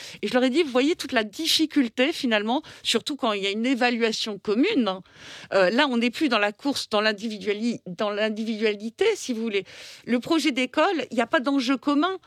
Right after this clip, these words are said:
Il n'est pas évalué, il n'y a pas, euh, l'évaluation, elle reste individuelle. On, on inspecte un étudiant, euh, un enseignant, pardon.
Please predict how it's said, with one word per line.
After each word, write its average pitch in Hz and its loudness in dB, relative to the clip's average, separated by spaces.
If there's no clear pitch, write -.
Il 233 -2
n'est 240 2
pas 269 2
évalué, 262 2
il 269 2
n'y 226 0
a 202 2
pas, 240 2
euh, 135 2
l'évaluation, 226 -2
elle 190 0
reste 247 -2
individuelle. 233 0
On, 196 -4
on 208 -2
inspecte 247 -2
un 226 2
étudiant, 240 -2
euh, 208 4
un 208 0
enseignant, 269 0
pardon. 277 -2